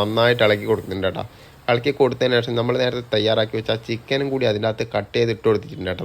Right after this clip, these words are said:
നന്നായിട്ട്. അതിന് ശേഷം അത് നന്നായിട്ടൊന്ന് ഇളക്കി കൊടുക്കുക. ഇളക്കി കൊടുത്തതിന് ശേഷം നമ്മൾ വെജിറ്റബിൾസ് ബാക്കിയുള്ള വെ-, വെജിറ്റബിൾസ് ഉണ്ട്, അപ്പോൾ അതും കൂടി നമ്മൾ ഇതിൻ്റെ അകത്ത് ഇട്ടിട്ട് നന്നായിട്ട് ഇളക്കി കൊടുക്കുക കേട്ടോ. ആ ഇളക്കി കൊടുത്തതിന് ശേഷം അതിൻ്റെ അകത്ത് കുറച്ച് ചില്ലി സോസ്,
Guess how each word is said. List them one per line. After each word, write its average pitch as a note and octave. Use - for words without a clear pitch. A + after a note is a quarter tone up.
നന്നായിട്ട്. G#2+
അതിന് C3
ശേഷം B2+
അത് C3
നന്നായിട്ടൊന്ന് B2
ഇളക്കി G#2
കൊടുക്കുക. -
ഇളക്കി A#2
കൊടുത്തതിന് A#2+
ശേഷം A#2
നമ്മൾ A#2
വെജിറ്റബിൾസ് A#2+
ബാക്കിയുള്ള G#2
വെ-, G#2
വെജിറ്റബിൾസ് A2+
ഉണ്ട്, F#2
അപ്പോൾ A#2
അതും B2
കൂടി A#2+
നമ്മൾ A2+
ഇതിൻ്റെ A2
അകത്ത് G#2+
ഇട്ടിട്ട് B2+
നന്നായിട്ട് A#2
ഇളക്കി G2
കൊടുക്കുക G2
കേട്ടോ. F#2+
ആ -
ഇളക്കി A#2+
കൊടുത്തതിന് C3
ശേഷം G#2+
അതിൻ്റെ A2+
അകത്ത് A#2
കുറച്ച് A2+
ചില്ലി A#2+
സോസ്, C3